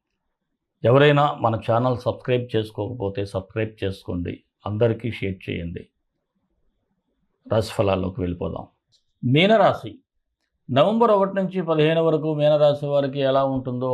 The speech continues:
ఒకసారి పరిశీలన చేద్దాం. అయితే ఇక్కడ ఈ మీనరాశి వారికి అతి మంచితనం పనికిరాదండి. అతి మంచితనం ఎలా ఉంటుందంటే, ఒక చేతకానితనంగా కనిపిస్తూ ఉంటుంది ఎదుటి వారికి.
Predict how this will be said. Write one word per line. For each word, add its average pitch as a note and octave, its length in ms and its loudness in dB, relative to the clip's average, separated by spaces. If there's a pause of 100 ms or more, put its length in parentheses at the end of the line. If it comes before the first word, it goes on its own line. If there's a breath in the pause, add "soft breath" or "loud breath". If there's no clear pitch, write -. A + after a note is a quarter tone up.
ఒకసారి A2 680 -6
పరిశీలన A2 440 -8
చేద్దాం. F#2 440 -8 (1200)
అయితే F3+ 260 2
ఇక్కడ D#3+ 460 4
ఈ - 20 0
మీనరాశి E3+ 600 2
వారికి D3 800 -2 (680)
అతి C3 160 -4
మంచితనం E3+ 500 -4
పనికిరాదండి. A2+ 680 -4 (680)
అతి A2 160 -8
మంచితనం C#3+ 560 -4
ఎలా B2 140 -2
ఉంటుందంటే, A2+ 800 -6 (200)
ఒక B2 140 0 (800)
చేతకానితనంగా C3 880 0
కనిపిస్తూ A2+ 560 -8
ఉంటుంది - 560 -10
ఎదుటి - 180 -10
వారికి. F#2+ 380 -6